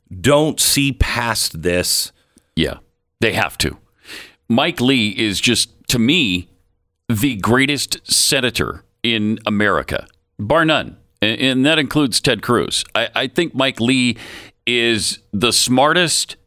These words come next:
Speaker 2: uh, most conscious and aware constitutionalist we have in government.
Speaker 1: I agree.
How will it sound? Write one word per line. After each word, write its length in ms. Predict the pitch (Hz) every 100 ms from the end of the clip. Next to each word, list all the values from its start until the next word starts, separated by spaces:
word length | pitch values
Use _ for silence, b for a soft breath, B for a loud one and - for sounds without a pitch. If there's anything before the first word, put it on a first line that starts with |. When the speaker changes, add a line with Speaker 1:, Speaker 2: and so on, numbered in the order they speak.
| _ _ _ -
Speaker 2:
uh, 500 | 117 107 104 101 92
most 440 | 107 113 170 180 -
conscious 840 | - 165 180 - 185 175 - - b b b b -
and 320 | 123 123 123 -
aware 760 | 120 113 110 135 135 135 135 - _ _ _
constitutionalist 1000 | - 147 139 - - 147 135 104 90 -
we 120 | 104
have 220 | 82 92 85
in 100 | 82
government. 560 | 80 73 69 57 - -
Speaker 1:
I 100 | 92
agree. 260 | 82 78